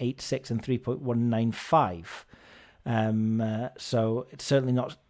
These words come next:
significantly different, suggesting that at least the use of two different data sources had probably influenced the results in any meaningful way. So, um, if we have a look at the win expectancy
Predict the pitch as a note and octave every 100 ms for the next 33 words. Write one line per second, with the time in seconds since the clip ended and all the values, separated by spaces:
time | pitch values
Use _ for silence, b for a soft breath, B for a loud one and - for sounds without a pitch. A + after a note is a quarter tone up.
0 | - C#3+ C3+ C3+ C3+ C3 C#3 C3 A2 C3
1 | - B2 B2+ B2+ B2 - B2+ B2+ C3 C3+
2 | C3+ - - B2 C3 A#2+ C3 A2 - C3
3 | A#2+ B2 A#2+ C3+ C3 A#2 B2+ A2+ B2 A2
4 | A#2 - C3 B2 B2 B2+ C3 C3 C3 -
5 | B2 B2+ C3 A#2 C3 C#3 C3 A#2 A2+ A2+
6 | A2+ G#2 A#2 A#2 A2+ - B B B B
7 | - - D#3 D3 - _ _ _ - _
8 | _ _ _ - C#3+ C#3 C#3 D3 - C#3
9 | D#3+ F#3 G#3+ A3+ - E3 D#3 D3+ D3 -
10 | _ _ _ _ - C#3 D3+ D3 D3 C#3
11 | - - C#3 - D3 C3+ D3 C#3 C#3+